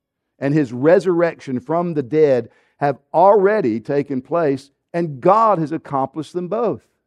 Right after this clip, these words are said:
God has done what is necessary. In fact, not only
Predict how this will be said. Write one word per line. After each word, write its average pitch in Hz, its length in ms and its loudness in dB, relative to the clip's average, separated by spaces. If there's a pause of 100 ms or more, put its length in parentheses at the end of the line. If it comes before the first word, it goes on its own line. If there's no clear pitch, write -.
(580)
God 214 340 4
has 143 160 2
done 135 280 -2
what 135 140 0
is 139 160 -6
necessary. 156 840 -4 (160)
In 151 120 -8
fact, 196 340 0 (200)
not 175 200 0
only 190 240 0